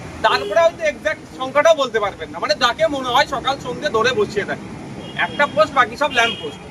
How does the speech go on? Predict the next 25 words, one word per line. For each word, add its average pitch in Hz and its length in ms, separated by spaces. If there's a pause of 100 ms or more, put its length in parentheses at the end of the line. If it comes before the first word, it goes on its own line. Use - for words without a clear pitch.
(460)
শওকত 240 320
মোল্লা 285 280
সাহেবের 339 320
এখন 320 180 (1300)
অস্থিরতা 277 440
বাড়বে, 262 400 (720)
কারণ 277 260
যে 269 180
কাসেম 285 400
ভাই 285 200 (100)
সাহেবের 285 320
সম্পর্কে, 285 540
ভাইজান 220 340
সম্পর্কে 285 380
শওকত 247 320
মোল্লা 277 220
এতদিন 247 340 (480)
আক্রমণ 320 480
করেছে, 277 400 (1500)
by 247 200
default 262 420 (640)
ডেজিগনেশন 294 500
অনুযায়ী 285 440
কাসেম 247 280
ভাইজান 285 340